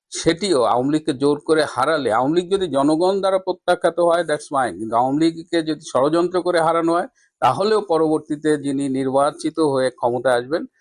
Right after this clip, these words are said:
তার জন্য সরকার চালানো খুব একটা সুবিধা হবে না। প্রিয় বন্ধুরা, রাজনীতি একটু প্যাচ খেয়ে গেছে এবং আজ যেটা বলছি সেটা যে কালকে সে স্ট্যান্ডে রাজনৈতিক দল থাকছে বা আমরাও বলতে পারছি যে ওইটাই।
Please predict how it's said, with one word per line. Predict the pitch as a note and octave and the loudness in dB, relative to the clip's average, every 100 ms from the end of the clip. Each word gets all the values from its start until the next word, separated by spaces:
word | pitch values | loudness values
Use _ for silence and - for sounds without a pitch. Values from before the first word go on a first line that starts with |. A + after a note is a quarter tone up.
| _ - | _ 0
তার | B2 A#2 | 0 2
জন্য | B2 B2 | -2 -6
সরকার | - A2+ - A2+ - | -6 -6 -4 -4 0
চালানো | A2 G#2+ C#3+ - _ _ _ | 0 0 -4 -10 _ _ _
খুব | - D#3+ D3+ | -2 2 2
একটা | - - A#2+ - _ _ | -2 -2 -2 -2 _ _
সুবিধা | - C#3+ C#3 G#2+ G2 | -10 -4 0 0 -2
হবে | E2+ D2+ | -8 -10
না। | D2 _ _ - | -14 _ _ -2
প্রিয় | A#2+ | 0
বন্ধুরা, | A#2 B2 A#2+ C#3+ F#3 G#3+ _ _ _ - | 2 -2 -2 0 -2 -4 _ _ _ 0
রাজনীতি | A#2+ B2+ C#3+ C#3+ | 0 2 -2 -4
একটু | - C3+ - | -4 -8 -4
প্যাচ | C3 D3 D#3 - | 0 2 0 -6
খেয়ে | - C3 | -4 -2
গেছে | A#2 F#2 - G#3+ _ _ _ - | -2 -4 -6 -8 _ _ _ -2
এবং | A2+ A#2+ B2 B2 | 2 2 0 2
আজ | C3 C#3 | 0 0
যেটা | D3 C#3+ C#3 | -4 0 0
বলছি | C3+ C3+ C#3+ C3+ | -2 -4 -6 -6
সেটা | - - C#3+ C#3+ | -8 -4 0 0
যে | C#3 | -2
কালকে | - A#2 A#2+ D3 C3+ | 0 0 0 -4 -2
সে | C#3 B2 | -2 -4
স্ট্যান্ডে | - B2+ C3+ C#3 D3 D3+ _ _ | -2 0 0 0 0 -2 _ _
রাজনৈতিক | G#2+ A2+ B2 B2+ C#3+ B2+ | 0 0 -2 -4 -4 0
দল | C3 C3 C3+ | 2 2 -2
থাকছে | - C3 - - C3+ | -6 -6 -6 -2 -2
বা | B2+ B2 A2+ | 2 2 0
আমরাও | A#2 B2 D3 | 0 0 2
বলতে | C#3+ C3+ C3+ | 0 -2 -2
পারছি | C3+ B2+ C3 | -2 -2 -6
যে | B2+ | -2
ওইটাই। | A#2+ B2 B2+ D#3 C#3+ | 0 0 0 0 0